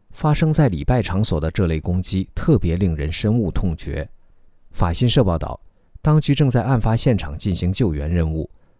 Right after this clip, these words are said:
受到攻击的清真寺有一整面墙和部分屋顶都被炸毁。巴基斯坦塔利班一名指挥官萨巴卡夫·穆罕默德在推特上表示对这次袭击负责。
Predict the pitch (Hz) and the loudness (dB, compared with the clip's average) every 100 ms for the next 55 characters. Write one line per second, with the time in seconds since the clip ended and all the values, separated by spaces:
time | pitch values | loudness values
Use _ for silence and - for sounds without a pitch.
0 | _ - 165 127 110 135 135 147 120 - | _ 0 4 4 4 4 2 2 0 0
1 | 123 120 123 123 - 101 - - - 110 | 0 2 2 2 0 -2 -6 -14 2 4
2 | 131 165 - 76 98 117 87 76 87 - | 6 4 2 0 2 2 2 -2 -2 0
3 | 98 - 104 92 92 131 120 67 - 104 | 0 2 2 2 2 2 2 -2 0 0
4 | 110 90 90 78 76 - - - - - | 2 0 -2 -4 -6 -8 -14 -20 -20 -20
5 | - - 143 143 151 156 107 117 78 90 | -12 -2 0 0 0 2 2 0 -2 -2
6 | 98 113 127 107 120 76 - 98 92 104 | 0 2 2 2 0 -4 -2 -2 0 0
7 | 107 - 110 113 117 - 73 - 104 123 | 0 -2 0 0 -2 -6 -6 -4 0 0
8 | 98 76 95 85 80 80 - - - 117 | 0 -2 -2 -2 -4 -6 -8 -12 -2 0
9 | 101 147 147 127 98 85 73 76 - 90 | 2 2 2 2 2 -2 -4 -4 -4 -2
10 | 110 90 120 92 82 - - 80 98 92 | 0 0 0 -2 -4 -6 -8 -6 -4 -4
11 | 104 - 67 | -4 -6 -6